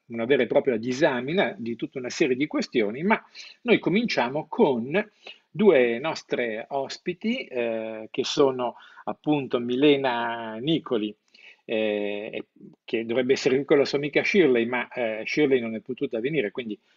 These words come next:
ci parlerà Milena, e poi Anna Borghi, che, eh, ci presenteranno due aspetti interessanti che riguardano proprio il tema, appunto, mappe, che poi declineremo in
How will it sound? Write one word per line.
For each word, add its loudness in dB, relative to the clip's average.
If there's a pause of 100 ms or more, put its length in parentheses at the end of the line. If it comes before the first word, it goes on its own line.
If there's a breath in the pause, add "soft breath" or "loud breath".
(120)
ci -4
parlerà 2
Milena, 4
e 2
poi 2
Anna -4
Borghi, -2 (460 loud breath)
che, 4
eh, 0
ci 0
presenteranno 2 (640)
due 4
aspetti -4
interessanti -4
che -4
riguardano -2
proprio -2
il -10
tema, 0
appunto, -8
mappe, -2
che -2
poi 2
declineremo 0
in -4